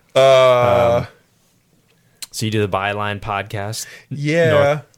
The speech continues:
Speaker 2: what's the full name of that one again?
Speaker 1: Uh, yeah, so it's, uh, you can find it on SoundCloud or, or iTunes or on the newspaper website, um,
Speaker 2: Which is
Speaker 1: and, yeah, we're on
Speaker 2: N W I Times dot com?
Speaker 1: Yeah, so N-,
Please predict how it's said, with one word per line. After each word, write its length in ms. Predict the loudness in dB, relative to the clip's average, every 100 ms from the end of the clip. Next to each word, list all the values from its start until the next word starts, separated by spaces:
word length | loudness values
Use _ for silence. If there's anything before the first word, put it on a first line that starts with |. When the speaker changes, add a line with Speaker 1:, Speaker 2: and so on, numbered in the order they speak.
| _
Speaker 2:
what's 300 | -12 -8 -6
the 60 | -6
full 160 | -6 -6
name 200 | -6 -6
of 40 |
that 160 | -6 -6
one 80 | -8
again? 260 | -6 0
Speaker 1:
Uh, 120 | 2
yeah, 240 | 4 2 -2
so 140 | -2
it's, 140 | -8 -4
uh, 500 | -2 2 4 2 0 -8 -14
you 180 | -8 -8
can 100 | -4
find 200 | -4 -2
it 60 |
on 120 | -4
SoundCloud 680 | -6 -6 -4 -6 -6 -4 -2
or, 200 | 0 -2
or 300 | 0 0 0
iTunes 920 | 0 -4 -4 -10 -8 -8 -8 -10 -12 -2
or 180 | 0
on 140 | 0 0
the 60 |
newspaper 540 | -4 -4 -4 -6 -4 -6
website, 720 | -4 -4 -6 -6 -4 -6 -8
um, 460 | -12 -10 -10 -12 -14 _ _ -20 -12
Speaker 2:
Which 200 | -10 -6
is 140 | -4
Speaker 1:
and, 500 | 0 0 0 -2 -4
yeah, 140 | 0 2
we're 180 | 4 2
on 120 | 0
Speaker 2:
N 60 | -4
W 280 | -4 -4
I 160 | -4 -6
Times 300 | -6 -8 0
dot 0 |
com? 20 |
Speaker 1:
Yeah, 100 | 2
so 160 | 4 0
N-, 240 | 0 0